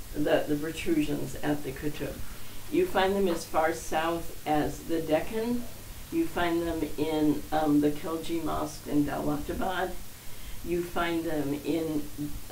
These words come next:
the mosque, uh, many of the Tughlaq mosques, I'm just giving a few examples. Um, s-, some of the, those large, m-, massive ones in Delhi, I, I,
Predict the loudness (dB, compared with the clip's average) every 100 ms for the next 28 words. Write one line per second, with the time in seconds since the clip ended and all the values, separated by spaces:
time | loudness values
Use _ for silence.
0 | -2 -2 0 0 2 0 0 0 4 6
1 | 8 6 6 0 0 0 -2 2 2 2
2 | 0 -2 0 0 0 -2 -4 -2 0 0
3 | 0 2 2 0 0 0 0 -2 -4 -6
4 | -6 -6 -8 -4 0 0 0 -6 -6 -4
5 | -4 0 0 0 0 2 2 0 0 2
6 | 2 0 -2 -2 0 0 0 0 -2 -2
7 | 0 0 0 2 4 4 4 4 2 2
8 | 0